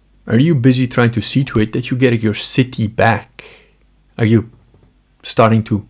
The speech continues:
maybe move to a little village and make sure that everybody becomes Catholic in that little village? And then you make a little city state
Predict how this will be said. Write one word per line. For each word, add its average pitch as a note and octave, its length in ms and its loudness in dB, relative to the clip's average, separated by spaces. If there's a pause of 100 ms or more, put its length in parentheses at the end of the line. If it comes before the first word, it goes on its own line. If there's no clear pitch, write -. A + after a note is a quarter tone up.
maybe A2 220 -2
move A#2 220 2
to A2+ 100 0
a G2+ 100 2
little E3 160 6
village G#2+ 320 2
and G#2 120 0
make C3 120 -2
sure - 140 -2
that D3+ 140 2
everybody F#3+ 440 4
becomes G2+ 380 -6
Catholic - 460 -6
in F#2 100 -4
that E2+ 160 -2
little F#2+ 160 -4
village? E2+ 420 -10 (840)
And G#2+ 140 2
then G2+ 120 4
you A2+ 80 6
make B2+ 240 2
a D3+ 60 0
little D#3 240 2
city - 340 -2
state - 680 -2